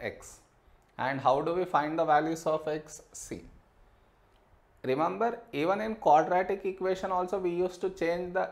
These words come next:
x term. Here also I will change the x term only. So I will change this term. Here it is plus one x. See now, how do I change?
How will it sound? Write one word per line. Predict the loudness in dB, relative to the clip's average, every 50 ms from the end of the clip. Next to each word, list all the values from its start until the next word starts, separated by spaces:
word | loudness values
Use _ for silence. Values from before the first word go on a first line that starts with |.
| -4
x | -4 -4 -4 -4 -10 -14 -18 -18 -4 _
term. | 0 0 0 -2 -8 -14 -18 -20 -20 _ _ _ _ _ _ _ -20 _
Here | _ -2 0 2
also | 4 4 2 4 4 4
I | 4 4
will | 2 0 -2 -6 -12 -6
change | -2 -2 -2 0 -2 -4 -6 -10 -12 -12 -6
the | -2 0 0 0 -2 -6 -10
x | -10 -10 -12 -20 -14
term | -6 -2 0 0 0 -2 -4 -10 -16 -20 -8 -4
only. | -2 -2 -2 -2 -2 -4 -6 -6 -10 -16 -20 -20 -20 _ _ _ _ _ _ _ _ _ _ _ _ _ _ _ _
So | 0 4 6
I | 6 6 4
will | -2
change | -6 -6 -4 -4 -4 -6 -8 -10 -8
this | -6 -4 -2 -2 -4 -4 -12 -14 -18 -20 -20 -20 -4 _
term. | 2 2 2 0 -4 -10 -16 -20
Here | -18 -8 -4 -2 -2
it | -2 -2 -4
is | -4 -6 -8 -8
plus | -10 2 4 4 4 4 0 -2
one | 0 0 0 0 -4 -8
x. | -8 -8 -8 -10 -14 -20 -20 -20 -20 _ _ _ _ _ _ _ _ _ _ _ _ _ _ -20 _
See | -10 -6 -4 -2 0
now, | 2 2 2 2 4
how | 4 4 4 4
do | 4 2 2
I | 2 2
change? | 0 -4 -6 -6 -6 -6 -6 -8 -12 -14 -14 -16